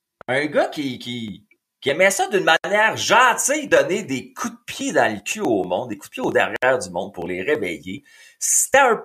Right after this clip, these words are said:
propos, ma foi, qui allait contre le, le, le courant de ce que j'entendais, où là, on abrite les gens un peu comme des enfants, puis on les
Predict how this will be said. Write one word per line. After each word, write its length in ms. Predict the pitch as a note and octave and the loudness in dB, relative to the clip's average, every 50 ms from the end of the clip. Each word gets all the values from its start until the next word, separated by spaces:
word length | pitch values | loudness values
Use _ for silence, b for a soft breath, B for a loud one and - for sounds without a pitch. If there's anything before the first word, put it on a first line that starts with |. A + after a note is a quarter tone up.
| - - | -8 -6
propos, 460 | - A3 A#3 A#3 A#3 C4 C#4+ D#4 A#3 | -2 0 0 0 0 -2 -6 -4 -2
ma 180 | G3 D#3+ C3+ C3 | 0 0 0 0
foi, 480 | - - E3+ E3+ G3 G3+ A3 A#3 A#3 - _ _ _ _ _ _ _ _ _ _ _ _ _ _ | -2 -4 -4 -2 0 0 0 -2 -6 -16 _ _ _ _ _ _ _ _ _ _ _ _ _ _
qui 140 | - - F3 | -4 0 0
allait 380 | E3 E3+ G3 G3+ G3 - _ - | 2 2 0 -2 -4 -6 _ -2
contre 600 | - - C#4 C#4+ D#4 D4 C4+ A3+ - - - D3+ | 4 6 6 8 8 6 4 2 -2 -6 -6 -2
le, 340 | E3 D#3+ D#3 D3+ C#3+ C#3 C#3 - C#3+ | -2 2 4 4 4 4 4 2 0
le, 160 | C#3 C3+ C3+ | 0 0 0
le 140 | C#3+ C#3+ C#3 C#3+ | 0 -2 -2 -4
courant 480 | C#3 - G3+ G3+ G3 F#3 G3 A3 A#3+ A3+ | -8 -10 -6 -4 0 2 4 4 4 4
de 140 | F#3 F3 D3+ | 2 0 0
ce 100 | - - | 0 0
que 160 | E3 C#3+ C3 | 0 0 2
j'entendais, 760 | D3+ D#3 D#3 D#3 D#3+ E3 D3+ D3 D3 D3 D#3+ F3+ G3+ G3+ F#3 - _ - - | 0 -2 -2 -2 -2 0 0 0 0 0 0 0 2 0 0 -4 _ -12 -12
où 160 | D3+ C#3+ D3+ | -8 -4 0
là, 180 | D#3+ F3 F#3 F#3 | 4 4 6 6
on 300 | E3+ D3+ C#3+ C#3 C#3 D#3+ | 6 4 4 2 2 2
abrite 560 | D3+ D3+ C3+ A#2+ D#3+ C#3 D#3+ F#3 G3 F#3 D#3+ | 4 2 2 2 -2 -4 -4 -4 -4 -4 -6
les 180 | D3 C#3+ C#3 C3+ | -6 -4 -4 0
gens 220 | - E3+ F3 F3 | 2 2 4 4
un 260 | D3 C3 A#2+ - - - | 4 4 4 2 -2 -4
peu 160 | - E3 F3 | -4 -4 -2
comme 240 | - D3 B2 A#2+ A#2 | 0 -2 -2 -2 -6
des 280 | B2 A2+ A2 A2+ B2 | -8 -8 -6 -6 -6
enfants, 400 | B2 B2+ A#2 G#2+ - - D3+ E3 | -6 -4 -6 -6 -4 -4 -4 -4
puis 120 | - C#3+ C3 | -4 -4 -6
on 60 | A#2 | -4
les 240 | A2 A#2+ A#2 A2 | -4 -4 -4 -4